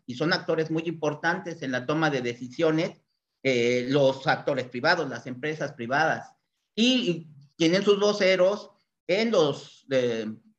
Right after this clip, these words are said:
de diputados y senadores de los diferentes partidos. En las últimas semanas, las declaraciones tanto de representantes del Partido Demócrata y del Republicano han hecho manifestaciones de,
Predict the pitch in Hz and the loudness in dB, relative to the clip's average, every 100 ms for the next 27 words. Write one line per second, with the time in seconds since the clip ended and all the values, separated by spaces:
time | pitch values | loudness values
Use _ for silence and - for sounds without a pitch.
0 | - 127 117 110 107 82 135 139 147 160 | -6 -2 -2 -4 -8 -6 -4 -4 0 4
1 | 185 170 147 139 131 131 147 170 160 131 | 4 4 -2 -4 0 0 2 2 2 0
2 | 123 120 123 131 147 175 165 127 113 147 | -6 -8 -6 -4 -4 -6 -8 -8 -10 -10
3 | 147 - _ _ _ _ - 139 139 147 | -10 -12 _ _ _ _ -4 0 2 2
4 | 143 185 196 190 175 165 156 151 170 196 | 2 0 0 0 0 0 0 0 0 0
5 | 151 131 123 127 131 127 - 156 185 185 | -2 -2 -6 -4 -2 -4 -2 -4 -2 -4
6 | 180 _ 180 226 226 226 208 180 160 151 | -6 _ -2 -2 0 -2 0 0 0 -2
7 | 151 151 147 - 165 165 165 143 139 - | -4 -4 -6 0 0 0 -4 -6 -6 -10
8 | _ 139 196 220 185 - 185 160 147 156 | _ 0 0 2 -2 -2 -2 0 0 -2
9 | 160 175 170 175 160 139 170 190 180 185 | 0 -2 0 -2 -2 -2 -2 -2 -2 -2
10 | 160 156 147 165 190 165 135 139 143 190 | -4 -2 -2 0 0 0 0 -4 -4 -4
11 | 165 123 127 127 131 139 139 165 143 104 | -2 -4 -6 -4 -4 -2 -2 -2 -4 -6